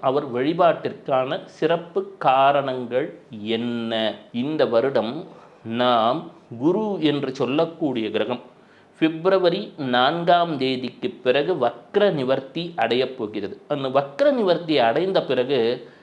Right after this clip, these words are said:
அதிவேகமாக, அதிசாரமாக எங்க வர்றாருன்னா, மிதுனத்துக்கு வரப்போகிறார். மிதுனத்திற்கு வரும்பொழுது, மிதுனம் என்பது கம்யூனிகேஷனை குறிக்கும்,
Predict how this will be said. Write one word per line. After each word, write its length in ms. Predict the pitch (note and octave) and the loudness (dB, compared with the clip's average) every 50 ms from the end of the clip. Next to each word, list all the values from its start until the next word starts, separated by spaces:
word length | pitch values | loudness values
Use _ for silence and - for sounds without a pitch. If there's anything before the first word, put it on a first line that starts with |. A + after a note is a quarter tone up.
| - _ | -20 _
அதிவேகமாக, 1300 | - G2+ G#2+ A#2+ C3 D3+ G3 G#3 G3+ F#3+ F3+ F3 D#3 C#3 C3 C3 B2 B2 A#2+ A2+ A2 A2 A#2+ D3+ F3 - | -2 0 2 2 2 0 -2 0 0 2 4 4 2 2 2 0 0 0 0 0 0 0 0 0 0 2
அதிசாரமாக 1200 | A#2 A#2 A#2 C#3 F#3 E3+ - - D3+ A2+ A#2+ C3+ C#3+ C#3+ C#3+ C3 C3 B2 A2+ G#2 G2 F#2+ A2+ A#2+ - - - - - - _ _ | 0 0 0 0 -4 -6 -4 -2 2 4 6 6 6 4 2 0 -2 -2 -4 -4 -4 -6 -6 -8 -8 -10 -20 -20 -20 -20 _ _
எங்க 600 | C#3+ D3 E3+ G3 G#3 G#3+ G#3 F#3+ F3+ E3 D3+ D3 D3 | -2 -2 0 2 4 6 8 8 8 6 4 2 2
வர்றாருன்னா, 560 | C#3+ D3 D3 D3+ D#3+ E3 D#3 D3 D#3+ G3+ B3+ | 0 2 4 6 6 6 4 4 2 -2 -2
மிதுனத்துக்கு 800 | A3+ F#3 E3+ E3+ F3 A#3 A#3 A3 F#3 - - D3+ - - A3+ A#3 F3 | -2 -2 -2 -2 -2 0 0 0 0 -2 -4 -8 -8 -8 -4 0 2
வரப்போகிறார். 680 | C3 C#3+ C3 - - B2+ A#2 G2+ G#2 G#2 G#2+ G#2+ - - - | 2 2 0 -2 -4 -4 -4 -4 -2 -4 -4 -6 -6 -6 -4
மிதுனத்திற்கு 920 | D3 E3 F#3+ F3+ F3+ C4+ C4+ C#4+ C#4 A#3+ - - A#3 G#3+ G#3 G#3+ - F3 | -2 -2 -2 -2 -2 -2 -2 -2 -2 -4 0 2 2 2 2 0 -2 0
வரும்பொழுது, 640 | D#3+ E3 E3 F3 F3+ F3 E3 D#3 D#3+ E3+ F#3 A#3 A3+ | 2 2 2 2 0 0 0 2 2 2 0 0 0
மிதுனம் 640 | F3+ D3+ D#3+ E3 E3 A3 A3 A3 A3+ A3+ A3 G#3+ | 0 0 -2 -2 -2 -2 -2 -2 -2 -2 -4 -4
என்பது 500 | - F3 D#3+ D#3+ D3 D#3 D#3 F#3 G3+ G#3 - | -2 -2 -2 0 0 0 0 0 -2 -4 -2
கம்யூனிகேஷனை 1000 | G3 G#3 F#3+ F#3+ G#3+ A3+ A#3+ G#3+ A3 G#3+ F#3 E3 D#3 - - C#3+ C3+ B2+ A#2+ - | -2 0 0 0 0 -2 -4 -2 0 0 0 0 0 -2 -4 -4 -4 -4 -4 -4
குறிக்கும், 480 | - C#3 C3 C3 B2+ - - - B2 | -4 -4 -4 -4 -4 -8 -10 -10 -12